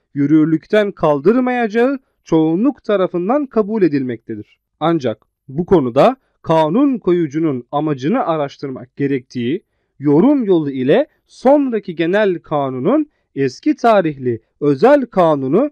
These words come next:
yürürlükten kaldırdığı sonucuna varılabileceği de ileri sürülmektedir. Önceki kanunun belirlenmesi bakımından hangi tarihin göz önüne alınması gerektiği üzerine tartışmalar bulunmaktadır.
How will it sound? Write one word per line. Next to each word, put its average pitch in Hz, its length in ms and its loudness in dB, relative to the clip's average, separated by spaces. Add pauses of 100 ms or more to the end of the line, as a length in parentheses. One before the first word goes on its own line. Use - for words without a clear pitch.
(200)
yürürlükten 151 840 0
kaldırdığı 147 680 -2
sonucuna 135 680 -2
varılabileceği 127 920 -2
de 226 220 2 (260)
ileri 139 340 0
sürülmektedir. 123 840 -6 (640)
Önceki 247 500 0
kanunun 170 640 0
belirlenmesi 135 800 -4
bakımından 147 640 -2 (280)
hangi 277 400 2
tarihin 180 640 2
göz 208 300 2
önüne 175 400 -4
alınması 131 560 -6
gerektiği 196 580 -4
üzerine 226 600 0 (300)
tartışmalar 139 840 0
bulunmaktadır. 120 800 -8